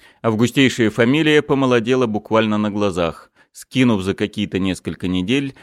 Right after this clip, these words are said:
лет пятнадцать. А Мария Фёдоровна, и без того не сильно склонная к старению и увяданию, так и вообще расцвела лучше прежнего.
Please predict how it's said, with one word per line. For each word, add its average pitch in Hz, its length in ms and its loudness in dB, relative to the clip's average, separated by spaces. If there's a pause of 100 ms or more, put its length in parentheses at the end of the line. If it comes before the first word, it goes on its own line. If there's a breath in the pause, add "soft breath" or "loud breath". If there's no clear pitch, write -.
лет 101 340 -2
пятнадцать. - 960 -10 (220)
А 131 80 0
Мария 143 280 4
Фёдоровна, 160 600 2
и - 240 -2
без 127 220 -4
того 113 300 2
не 107 140 0
сильно 104 380 -4
склонная 90 640 -4
к - 80 -20
старению 123 720 -2
и 107 140 -4
увяданию, 127 720 -2 (280 soft breath)
так 156 200 -2
и 160 80 2
вообще 135 800 0 (240 soft breath)
расцвела 98 640 -2
лучше 92 380 -6
прежнего. 69 680 -12